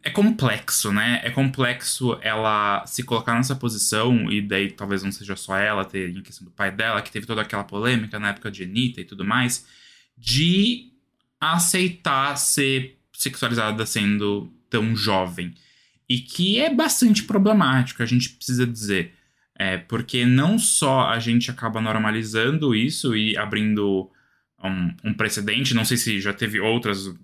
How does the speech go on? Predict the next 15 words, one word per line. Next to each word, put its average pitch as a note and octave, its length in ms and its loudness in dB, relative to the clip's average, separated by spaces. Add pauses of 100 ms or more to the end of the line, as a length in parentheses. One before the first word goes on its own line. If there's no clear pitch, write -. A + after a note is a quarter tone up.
enfim, G2 280 -4
mas G2+ 280 0
acho A2 140 -2
que - 60 -12
da A#2 100 -2
proporção A2+ 460 -4
da G#2+ 100 0
Melody G2+ 340 0
com A2 100 -8
a G#2 40 0
idade F#2+ 300 -4
dela, G2 300 -4 (120)
acho G2+ 220 -6
que G2+ 80 -8
não. A#2+ 300 0